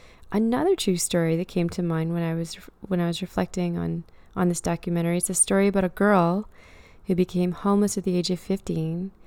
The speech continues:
and got accepted to Harvard. And the name of this film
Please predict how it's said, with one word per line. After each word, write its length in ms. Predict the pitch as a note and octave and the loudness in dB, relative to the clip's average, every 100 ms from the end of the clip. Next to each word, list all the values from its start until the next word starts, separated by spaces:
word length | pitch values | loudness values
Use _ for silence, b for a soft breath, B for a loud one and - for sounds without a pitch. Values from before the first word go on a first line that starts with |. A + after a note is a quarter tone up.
| b b | b b
and 140 | F3+ | -4
got 180 | F3 F3 | -2 -2
accepted 440 | F3 - E3 - E3 | -2 -4 -6 -6 -6
to 60 | |
Harvard. 720 | F#3 - G#3 G#3+ F#3+ - - - - - - - - b b b b b b b b - | -8 -4 -2 0 -2 -4 -6 -12 -20 -20 -20 -20 -20 b b b b b b b b -10
And 120 | F#3+ | -6
the 60 | F3+ | -2
name 360 | F3+ F#3+ A#3 C4+ | 0 2 2 2
of 140 | G3+ | 0
this 220 | G3 G#3 | 0 0
film 680 | - F3 D#3+ D#3+ F3 A3+ A#3+ | -2 0 0 0 -2 -4 -8